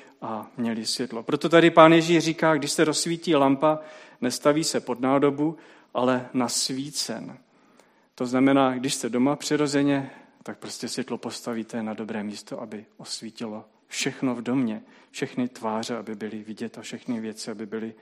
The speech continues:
k nalezení. Význam světla je tedy neodiskutovatelný.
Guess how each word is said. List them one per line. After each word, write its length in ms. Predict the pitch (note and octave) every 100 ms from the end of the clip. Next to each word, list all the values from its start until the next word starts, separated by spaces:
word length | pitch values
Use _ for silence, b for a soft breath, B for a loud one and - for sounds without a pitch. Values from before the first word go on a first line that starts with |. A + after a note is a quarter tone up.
| b b _
k 80 |
nalezení. 680 | A2 A2 G#2+ A#2+ G#2+ G2 G2+ - b b b b b b b b b b b b b b b _ _ _ _ _ _ _ _ -
Význam 340 | - B2+ D3+ E3
světla 540 | - D#3 F3 E3+ E3+ E3 B B B -
je 400 | B2+ C3 B2+ B2 - _
tedy 380 | B2 A#2 A#2 - _ -
neodiskutovatelný. 1200 | A2+ G#2+ G#2 - A2+ G#2+ G2 G2 G#2+ G2+ F#2